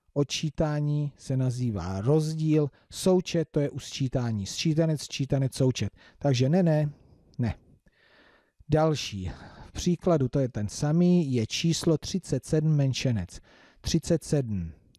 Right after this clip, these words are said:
Třicet sedm, to je první číslo, menšenec. Ano, správně.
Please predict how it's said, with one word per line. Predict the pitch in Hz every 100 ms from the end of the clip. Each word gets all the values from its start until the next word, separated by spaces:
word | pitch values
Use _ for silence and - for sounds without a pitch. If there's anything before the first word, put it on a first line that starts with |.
| _
Třicet | - 135 - 165 -
sedm, | - 165 170 170 180 185 208 214 _ _ _ _ _ _ -
to |
je | 110 101
první | 135 139 160 170
číslo, | - - 165 - 170 156 156 151 - _ -
menšenec. | 127 131 120 - 117 90 - -
Ano, | 113 120 120 131 135 143 151 160 175 208 254
správně. | - - - 107 110 110 117 127 143 156 175 202 233